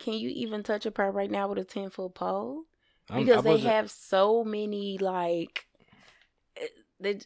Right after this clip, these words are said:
Speaker 1: it just put it like a, a, they dimmed the light on 'em so bad.
Speaker 2: I don't feel like
Speaker 1: Like
Speaker 2: they dimmed the light on it. I feel like the way they hit this shit and the way they did it, like,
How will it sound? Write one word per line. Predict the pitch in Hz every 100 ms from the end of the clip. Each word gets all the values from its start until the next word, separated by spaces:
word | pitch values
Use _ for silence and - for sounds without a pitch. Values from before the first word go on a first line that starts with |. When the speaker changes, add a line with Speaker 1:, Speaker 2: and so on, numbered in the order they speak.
| -
Speaker 1:
it | 214 175
just | 185 -
put | - 170
it | 110
like | 143 147 -
a, | 143 135 -
a, | 180 147 151 _ _
they | - 160
dimmed | 156 139 165 170
the | 147
light | 127 139 151 147
on | 139 73
'em | -
so | - - - - 151 151 143
bad. | 143 143
Speaker 2:
I | 147
don't | 160 190
feel | 165
like | 156
Speaker 1:
Like | 160
Speaker 2:
they | 147 135
dimmed | 120 147 131
the |
light | 104 113 135
on | 139 139
it. | 113
I |
feel | 135 156
like | 135 117
the | 113
way | 117 123
they | 120
hit | 110 127 131
this | 127
shit | - 139
and | 120
the |
way | 107 113
they | 110
did | 107 107 127
it, |
like, | 113 107 101